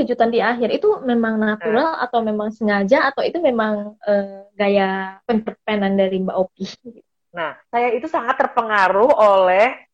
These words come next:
Speaker 2: boleh nyebut merek ya, majalah Femina gitu. Kalau baca cerpen-cerpen
Speaker 1: Oh.
Speaker 2: Femina kan gitu tuh, baca, terus
Speaker 1: Iya,
Speaker 2: udah
Speaker 1: iya.
Speaker 2: heboh, terus akhirnya, "Ih, kok gini sih?" gitu. Atau, "Ya, selesai," gitu. Nah, jadi saya kayaknya banyak terpengaruh oleh itu.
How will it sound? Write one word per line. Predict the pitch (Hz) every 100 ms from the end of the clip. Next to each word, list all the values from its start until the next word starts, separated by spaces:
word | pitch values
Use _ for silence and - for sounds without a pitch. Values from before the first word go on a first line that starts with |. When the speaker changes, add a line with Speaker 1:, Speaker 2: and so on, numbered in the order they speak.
| _ _
Speaker 2:
boleh | 196
nyebut | 202 185 180
merek | 185 190
ya, | 190 220
majalah | 185 190 202 202
Femina | 196 196 190 196 147
gitu. | 143 - _ _ _
Kalau | - 226
baca | 233
cerpen-cerpen | 233 233 220 226 220 226
Speaker 1:
Oh. | 233
Speaker 2:
Femina | 226 269 381
kan | 240
gitu | 254
tuh, | 330 339 - _ _ _
baca, | 180 185 214 220 180 190 -
terus | 247 220
Speaker 1:
Iya, | 254
Speaker 2:
udah | 226
Speaker 1:
iya. | 202
Speaker 2:
heboh, | 233 -
terus | 214
akhirnya, | 240 294 302 -
"Ih, | 349 -
kok | _ _ 277
gini | 226 240
sih?" | 285 330 294
gitu. | 190 175 _ _
Atau, | 202 269 269 _
"Ya, | 330 453 440 - _ _
selesai," | 254 247 254 269 254 202 165
gitu. | 170
Nah, | 160
jadi | 160 240
saya | 262 262
kayaknya | 208 233
banyak | 196 190 185
terpengaruh | 196 190 170 175 170
oleh | 165 160
itu. | - 196 302